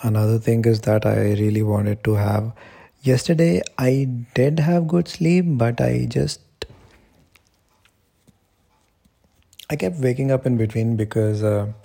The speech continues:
I don't know, some sleep position or something was not going well. And, uh, weirdly for January, it was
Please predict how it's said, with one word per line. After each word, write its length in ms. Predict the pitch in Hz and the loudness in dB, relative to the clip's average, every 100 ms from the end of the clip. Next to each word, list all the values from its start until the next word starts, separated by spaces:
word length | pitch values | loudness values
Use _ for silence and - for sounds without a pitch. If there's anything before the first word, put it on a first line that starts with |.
| _ _ _ _ _ - | _ _ _ _ _ -6
I 100 | 110 | -2
don't 160 | 123 | 0
know, 160 | 117 107 | 0 -4
some 420 | - 110 113 110 - | -4 -4 -4 -6 -10
sleep 300 | - 123 120 | -12 -6 -4
position 400 | - 117 113 - | -2 -2 -2 -4
or 60 | 113 | -6
something 440 | 113 107 104 113 | -4 -6 -4 -4
was 200 | 110 104 | -2 -4
not 300 | 104 104 107 | -4 -6 -8
going 260 | 110 110 107 | -6 -4 -4
well. 300 | 110 110 110 | -4 -4 -4
And, 260 | 110 104 - - _ _ _ | -6 -6 -10 -20 _ _ _
uh, 180 | 110 107 101 | -6 -6 -2
weirdly 420 | 117 127 123 139 | 0 2 2 -2
for 280 | 135 120 113 | -2 -2 -2
January, 640 | 110 107 107 113 120 123 | -2 -4 -2 -2 -2 -2
it 120 | 113 | -4
was 420 | 110 107 104 - | -4 -6 -8 -14